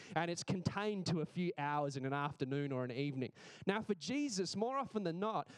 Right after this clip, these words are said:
these wedding celebrations became, like, week-long feasts as different family members and guests would travel from the surrounding regions, and they'd arrive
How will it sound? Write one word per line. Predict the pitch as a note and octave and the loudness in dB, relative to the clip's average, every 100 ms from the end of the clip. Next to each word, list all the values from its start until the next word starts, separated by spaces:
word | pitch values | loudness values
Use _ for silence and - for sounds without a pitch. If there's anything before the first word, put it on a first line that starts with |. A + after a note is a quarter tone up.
| - | 0
these | A3 F#3+ | 0 2
wedding | D#3 B3 C#4 | 0 0 -2
celebrations | G3 G#3 F3+ D3 D#3+ E3 D#3 | 0 2 2 2 0 0 0
became, | D#3 F3 E3 | 0 2 2
like, | D3+ C3 C3 | 0 -2 0
week-long | E3+ A3+ - - D3+ D#3+ D3+ D3 - | 0 0 -4 0 2 2 -2 -6 0
feasts | G#3 A2+ - - - D3 | 0 0 -4 -4 0 2
as | D3+ C#3 | 0 2
different | G3 - D#3+ | 0 0 -4
family | - F3 F#3+ F#3 E3+ | 0 0 2 0 2
members | E3 D#3 D3+ C3+ | 0 2 0 0
and | C3 - - C3+ | -2 -4 -12 -4
guests | D3 F#3+ G3 - | 0 0 0 0
would | E3+ D3 | 0 0
travel | - F#3+ G3 E3+ | 2 2 2 0
from | D#3+ E3 | 2 2
the | D#3 | 2
surrounding | - D#3 E3 F3 F3 D3+ | 0 0 2 2 0 2
regions, | D3 F#3+ D#3 D3+ D3+ | 2 2 0 0 2
and | D3 | 2
they'd | D3+ D3 | 2 2
arrive | C#3+ F3+ G3+ E3+ | 2 2 2 0